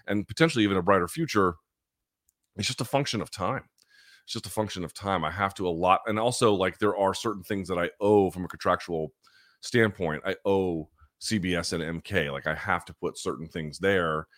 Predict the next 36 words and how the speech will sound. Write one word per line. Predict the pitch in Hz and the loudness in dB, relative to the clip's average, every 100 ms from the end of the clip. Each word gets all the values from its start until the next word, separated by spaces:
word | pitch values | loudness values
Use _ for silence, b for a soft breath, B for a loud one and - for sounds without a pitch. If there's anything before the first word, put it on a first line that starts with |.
| b b | b b
and | 92 95 | -6 -4
then | 92 | -4
I | |
have | 87 92 - | -4 -6 -4
to, | 87 80 | -6 -4
the | 69 90 | -6 -4
rest | 95 85 | -4 -4
of | |
it | 80 | -8
gets | 82 - | -8 -12
freed | - - 85 | -12 -6 -4
up | 76 - | -4 -8
here. | 117 113 | -4 0
But | 85 87 | 0 4
if | |
I | 107 | 6
had, | 117 123 | 10 8
like, | 87 - | 8 0
free | - - 107 92 | -8 0 2 2
reign, | 80 80 87 123 | 2 0 0 0
I | 117 | 0
mean, | 101 95 - b b b | 0 0 -6 b b b
you | 107 | 0
know, | 98 | 2
you'd | 101 101 | 2 4
get | 110 82 | 2 2
daily | 98 101 98 | 2 4 4
uploads, | 90 117 87 69 67 65 - | 4 2 2 -6 -6 -10 -14
candidly. | - 82 73 69 65 | -6 -4 -4 -6 -6
You | 71 | -4
would | 82 | -2
get | 85 78 | 0 0
daily | 85 85 | 2 4
uploads. | 82 107 67 60 | 2 0 -4 -6
It's | 80 - | -6 2
just | 107 95 - | 4 4 -2